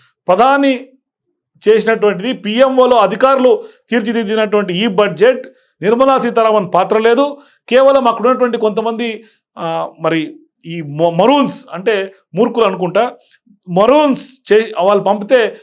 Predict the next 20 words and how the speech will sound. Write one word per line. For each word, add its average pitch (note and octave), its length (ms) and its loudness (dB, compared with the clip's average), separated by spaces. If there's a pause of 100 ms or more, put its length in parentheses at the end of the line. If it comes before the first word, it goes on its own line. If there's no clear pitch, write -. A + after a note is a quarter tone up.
(220)
నిర్మలా, A#3 300 2
నిర్మలా A3 380 2
సీతారామన్ A3 420 0
కేవలం G#3+ 360 0
నిమి A#3 320 -2 (360)
for F#3+ 100 2 (120)
signature A#3+ 440 0
మాత్రమే G#3+ 360 -2
ఆమె F#3+ 180 -2 (120)
చేసింది, F#3+ 540 -4 (340)
ఆమె E3+ 300 -2 (480)
జేఎన్యూ C4 400 4
అలుమినిగా A3+ 720 0 (200)
పాడటం, B3 540 0
డ్యాన్స్ G3+ 400 -2
చేయటం A3 240 0
మాత్రమే A3 340 0
నిర్మలా G3+ 300 -2
సీతారామన్ F#3 280 -4
తెలుసు, B3 380 -2